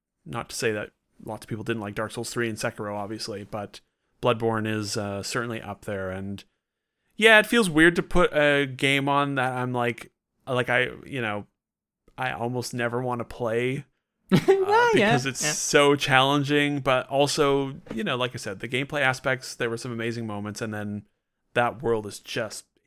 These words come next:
Speaker 1: it's just so weird and good, and all, all of it is, is just, ugh.
Speaker 2: That's why it's a
Speaker 1: I love
Speaker 2: crime
Speaker 1: it.
Speaker 2: then it's been left to rot in thirty
Speaker 1: It really
Speaker 2: frame
Speaker 1: is.
Speaker 2: prison.
Speaker 1: I wanna see the, like,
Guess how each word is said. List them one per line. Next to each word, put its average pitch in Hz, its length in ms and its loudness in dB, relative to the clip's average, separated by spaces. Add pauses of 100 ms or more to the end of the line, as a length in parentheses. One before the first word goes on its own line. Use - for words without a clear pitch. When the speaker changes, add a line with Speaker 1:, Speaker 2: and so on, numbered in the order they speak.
Speaker 1:
it's - 120 -20
just - 360 -6
so - 480 -6
weird 147 580 -6
and 135 240 -10
good, 147 480 -2
and 135 220 -2
all, 139 320 -8
all 147 240 0
of 131 100 -4
it 131 200 -4 (920)
is, 123 300 -6 (260)
is 123 280 -8
just, - 440 -8 (260)
ugh. 139 340 0 (340)
Speaker 2:
That's 151 180 -8
why 208 120 4
it's 202 120 0
a 214 60 2
Speaker 1:
I 127 40 2
love 123 80 0
Speaker 2:
crime 202 280 8
Speaker 1:
it. - 20 4
Speaker 2:
then 165 140 4
it's 160 80 -2
been 160 240 0
left 151 360 4
to 160 100 2
rot 143 440 4
in 127 280 -8
thirty 165 400 2
Speaker 1:
It 139 120 -2
really 131 380 6
Speaker 2:
frame 120 140 4
Speaker 1:
is. 107 80 2
Speaker 2:
prison. 131 500 0 (520)
Speaker 1:
I 135 120 2
wanna 151 280 4
see 160 400 2
the, 143 180 2
like, 131 420 0